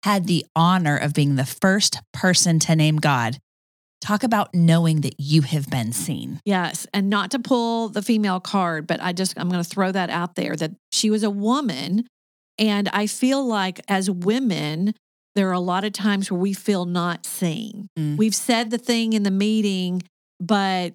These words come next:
Speaker 2: then someone else brings it up later and that's suddenly a great idea. Just kinda, you know, we're not heard, we're not seen. But God sees us, and this is powerful. Um,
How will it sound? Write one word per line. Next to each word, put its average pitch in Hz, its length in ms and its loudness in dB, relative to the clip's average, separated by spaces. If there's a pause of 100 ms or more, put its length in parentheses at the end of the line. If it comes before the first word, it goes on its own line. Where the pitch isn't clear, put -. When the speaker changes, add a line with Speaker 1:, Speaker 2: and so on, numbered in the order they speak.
(100)
Speaker 2:
then 208 160 0
someone 214 320 0
else 240 240 0
brings 208 280 0
it 202 80 2
up 190 140 -2
later 214 400 0
and 185 100 -2
that's 185 160 -4
suddenly 220 360 0
a 190 40 -2
great 185 260 0
idea. 185 380 0
Just 185 220 -2
kinda, 202 340 2
you 214 120 2
know, 208 80 2
we're 208 100 0
not 202 240 -2
heard, 185 380 0
we're 175 80 -2
not 170 180 -4
seen. 175 580 0 (1040)
But 190 140 -2
God 214 320 0
sees 226 580 2
us, - 320 -2
and 185 140 0
this 190 160 0
is 196 120 0
powerful. 196 880 -2 (680)
Um, 165 520 -2